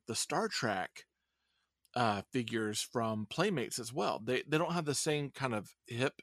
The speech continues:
issues that the Playmates Star Trek has, but they're almost built identically. I mean, they're, they're, they're kinda cool. And they,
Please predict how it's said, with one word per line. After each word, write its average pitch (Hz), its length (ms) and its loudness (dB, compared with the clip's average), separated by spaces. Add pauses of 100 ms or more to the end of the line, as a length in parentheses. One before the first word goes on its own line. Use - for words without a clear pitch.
issues 147 560 0
that 151 120 -6
the 123 80 -4
Playmates 131 960 -2
Star 135 200 -2
Trek - 260 -4
has, 120 420 0 (840)
but 131 200 -4
they're 143 280 2
almost 175 340 -4 (100)
built 135 280 0
identically. - 840 -8
I 87 40 -10
mean, 90 240 -6
they're, 104 260 -4
they're, 113 280 -4
they're 120 200 -6
kinda 156 200 -2
cool. 151 260 0
And 113 100 -2
they, 143 180 2